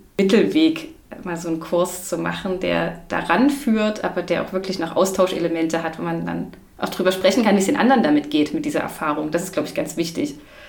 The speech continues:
dass man merkt, okay, es fällt nicht nur mir schwer, <laughs> gedanklich bei diesem Bibeltext zu bleiben oder jetzt im Gebet. Und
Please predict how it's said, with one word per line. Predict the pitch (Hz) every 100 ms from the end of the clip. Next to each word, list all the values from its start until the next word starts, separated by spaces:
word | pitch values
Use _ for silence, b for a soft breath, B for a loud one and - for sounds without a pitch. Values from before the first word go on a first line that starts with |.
| B
dass | - 190
man | 170
merkt, | 170 170 170
okay, | - -
es | 190
fällt | - 175
nicht | 208 226
nur | 226
mir | 208 220
schwer, | 226 - 147 175 254 - - -
<laughs> | - - - - - - - _ - -
gedanklich | 254 180 196 240 220 220
bei | 175
diesem | 170 170
Bibeltext | 165 156 151 - -
zu | -
bleiben | 156 - 156 151 -
oder | 170 160 160
jetzt | - -
im | 170
Gebet. | 165 160 156 151 151 -
Und | - 196